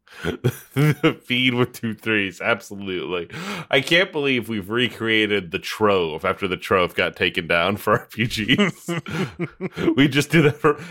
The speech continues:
Speaker 1: is there a podcast pirating culture out there that I, I don't know about? It feels like
Speaker 2: I think
Speaker 1: outside
Speaker 2: the
Speaker 1: of everything
Speaker 2: closest,
Speaker 1: else
Speaker 2: I think the closest you could get would be like, "Hey, does anyone want my, like,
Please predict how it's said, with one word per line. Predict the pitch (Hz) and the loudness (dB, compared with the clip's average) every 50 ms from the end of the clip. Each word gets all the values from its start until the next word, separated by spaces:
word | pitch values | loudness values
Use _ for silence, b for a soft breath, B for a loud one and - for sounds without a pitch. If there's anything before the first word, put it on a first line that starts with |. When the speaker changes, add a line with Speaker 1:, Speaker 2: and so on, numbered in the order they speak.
| 160 B B | -14 B B
Speaker 1:
is | 226 254 254 | -2 0 4
there | - 381 381 403 | 4 4 4 4
a | - | 2
podcast | - - - 247 302 311 - 311 262 240 214 - | 0 0 2 2 2 2 2 0 0 0 0 0
pirating | - 196 190 202 202 196 185 180 165 147 131 113 104 - _ _ _ _ _ _ _ _ _ _ - | 0 2 4 4 4 4 2 2 0 -2 -4 -8 -12 -14 _ _ _ _ _ _ _ _ _ _ -6
culture | - - 135 139 139 - - 240 208 208 | 0 2 2 2 2 2 0 2 2 4
out | 185 190 202 202 202 - | 4 4 2 2 0 0
there | 208 208 208 208 | 0 2 2 2
that | 196 208 202 | 2 4 4
I, | 202 208 196 196 196 - 185 | 4 4 2 0 0 0 0
I | 196 | 2
don't | 185 196 208 208 202 | 2 2 0 0 0
know | 202 202 202 | 0 0 0
about? | 196 196 202 196 208 214 - | 0 0 0 -2 -2 -2 -4
It | 175 - | -6 -6
feels | - - 226 269 294 - - | -6 -6 -6 -4 -4 0 2
like | 196 160 156 - B B B B B B B B B B _ _ _ _ _ _ - | 2 2 2 0 B B B B B B B B B B _ _ _ _ _ _ 0
Speaker 2:
I | - 170 185 226 | 2 4 6 6
think | 247 277 | 6 4
Speaker 1:
outside | 285 269 | 4 2
Speaker 2:
the | 220 180 | 2 2
Speaker 1:
of | |
everything | - 156 156 151 143 156 160 165 | 2 0 0 2 4 4 4 4
Speaker 2:
closest, | - - 190 - - | 4 2 2 0 -4
Speaker 1:
else | - - - | -6 -8 -8
Speaker 2:
I | 170 | -6
think | 185 170 - | -6 -6 -4
the | 330 - | -4 -6
closest | - - 185 196 - 185 - 175 | -2 -2 -2 -2 -2 -6 -6 -6
you | 165 - | -8 -8
could | - 135 110 | -8 -10 -6
get | 131 123 135 - 139 | -4 -6 -4 -4 -8
would | 131 107 | -12 -10
be | 120 117 113 | -8 -8 -6
like, | 110 110 110 104 101 _ _ _ _ _ _ _ _ _ _ _ _ _ _ _ _ _ _ _ _ _ _ _ _ _ - | -6 -6 -6 -8 -10 _ _ _ _ _ _ _ _ _ _ _ _ _ _ _ _ _ _ _ _ _ _ _ _ _ -8
"Hey, | - 135 135 131 | -2 0 0 2
does | 123 127 120 123 | 0 0 -2 -2
anyone | 127 131 131 131 127 123 123 120 | -2 -2 -2 -2 -2 -4 -4 -4
want | 117 123 120 120 127 - | -4 -2 -2 -4 -4 -8
my, | 131 127 120 120 120 117 113 110 110 92 _ _ _ _ _ _ _ _ _ _ | -10 -8 -6 -6 -6 -6 -6 -8 -10 -12 _ _ _ _ _ _ _ _ _ _
like, | - 139 117 110 104 - _ | -8 -6 -4 -6 -6 -8 _